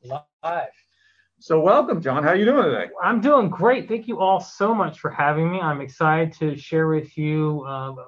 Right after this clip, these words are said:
Speaker 3: what I think is one of the best, uh, pieces of legislation that passed since the eighty Act, uh,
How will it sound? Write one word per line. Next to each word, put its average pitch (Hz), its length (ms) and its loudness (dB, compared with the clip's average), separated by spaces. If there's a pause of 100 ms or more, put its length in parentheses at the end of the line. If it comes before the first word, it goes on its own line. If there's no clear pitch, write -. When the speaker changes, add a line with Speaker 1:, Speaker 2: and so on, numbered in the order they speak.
(200)
Speaker 3:
what 139 140 -4
I 156 120 0
think 143 220 -8
is 131 80 -8
one 143 160 -4
of 139 40 -10
the 135 80 -6
best, 143 540 -8
uh, 143 180 -8
pieces 147 300 -14
of 135 80 -10
legislation 147 600 -8
that 127 180 -10
passed 135 360 -6
since 135 180 -14
the 127 100 -10
eighty 135 280 -8
Act, 135 300 -12
uh, 123 380 -14